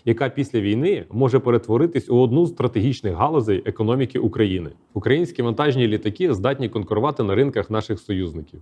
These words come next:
І навіть сьогодні є попит на ці літаки по всьому світу. Навіть сьогодні, у час війни, саме завдяки нашим літакам Антонов країна може забезпечувати логістичні операції для армії та союзників, а також виконувати комерційні замовлення за кордоном.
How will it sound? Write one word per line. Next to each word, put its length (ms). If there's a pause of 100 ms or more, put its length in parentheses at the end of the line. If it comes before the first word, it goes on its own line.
(160)
І 80
навіть 300
сьогодні 480
є 140
попит 380
на 80
ці 160
літаки 340
по 120
всьому 300
світу. 380 (240)
Навіть 300
сьогодні, 560
у 100
час 280
війни, 340 (400)
саме 280
завдяки 400
нашим 340
літакам 400
Антонов 560 (220)
країна 360
може 240
забезпечувати 680
логістичні 600
операції 580
для 200
армії 540
та 100
союзників, 680 (320)
а 120
також 320
виконувати 520
комерційні 520
замовлення 580
за 120
кордоном. 440